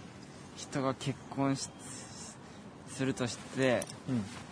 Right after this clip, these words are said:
Speaker 1: したら、三十歳で結婚したら、
Speaker 2: うん。
Speaker 1: 三十歳から残りの人生は、
Speaker 2: うん。
Speaker 1: パートナーがいるっていう、
Speaker 2: うん。
Speaker 1: っていう人生なわけじゃん。
Speaker 2: うん。
Speaker 1: そしたら、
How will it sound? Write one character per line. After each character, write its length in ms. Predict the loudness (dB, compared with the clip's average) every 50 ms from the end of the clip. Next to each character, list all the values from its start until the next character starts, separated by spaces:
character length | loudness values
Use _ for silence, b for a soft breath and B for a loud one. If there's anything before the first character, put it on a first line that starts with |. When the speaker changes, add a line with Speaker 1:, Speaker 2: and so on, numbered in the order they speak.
| -10 -8
Speaker 1:
し 60 | -4 2
た 120 | 4 4 6
ら、 300 | 8 6 6 4 2 -2 -6 -10 -12 -12 -12 -12 -12 -12 -12 -12 -12 -10 -6 -6 -6 -4 0
三 180 | 2 4 4 4
十 80 | 4
歳 200 | 4 4 2 2 2
で 60 | 2
結 180 | 0 -4 -4 0
婚 160 | 2 2 2
し 40 | 2
た 140 | 0 0 2
ら、 160 | 4 4 2
Speaker 2:
う 20 |
ん。 40 | 2 0 -6 -8 -4 -4 -4 -4 -4 -8 -12 -12 -12 -12 -12 -12 -12 -12 -12 -12 -12 -12 -12 -12 -12 -10 -4
Speaker 1:
三 160 | 0 2 4
十 80 | 4 4
歳 200 | 4 4 4 4
か 60 | 4 4
ら 20 | 2
残 220 | 4 4 4 4 6
り 40 |
の 80 | 6 6
人 220 | 8 8 8 6
生 200 | 6 4 2 2
は、 240 | 4 4 4 4 4 2 -2 -6 -8 -10 -6 -2
Speaker 2:
う 40 | 0
ん。 100 | 0 0 -2 -4 -10 -8 -8 -8 -8 -4
Speaker 1:
パ 180 | 0 2 2
ー 20 | 2
ト 140 | 2 2 2
ナ 140 | 2 2
ー 80 | 0 0
が 100 | 0 0
い 100 | 2 4
る 60 | 2
っ 40 | 2
て 180 | 2 2 0 0
い 140 | 2 2
う、 80 | 0 -2 -6 -10 -12 -12 -12 -12 -12 -12 -12 -10 -8 -2 0
Speaker 2:
う 40 | 0
ん。 40 |
Speaker 1:
っ 40 | 0 0 -2 -8 -10 -10 -10 -10 -10 -10 -12 -10 -12 -12 -12 -12 -12 -12 -12 -12 -12 -12 -10 -6 2
て 80 | 4 6
い 140 | 8 8 8
う 40 |
人 240 | 8 8 8 8 8
生 260 | 6 4 2 0 0 0 -2 -4 -6 -10 -12 -14 -12 -8 -4
な 120 | 0 0
わ 100 | 0 0
け 140 | 0 -2 -4
じ 100 | -6 -6
ゃ 40 | -8 -10 -10 -12 -14 -16 -14 -14 -10 -4 0
ん。 20 |
Speaker 2:
う 40 | 0 0
ん。 140 | 0 0 -4
Speaker 1:
そ 140 | -6 -4 -4
し 80 | -4 -2
た 160 | 2 2 6
ら、 340 | 8 8 8 8 6 4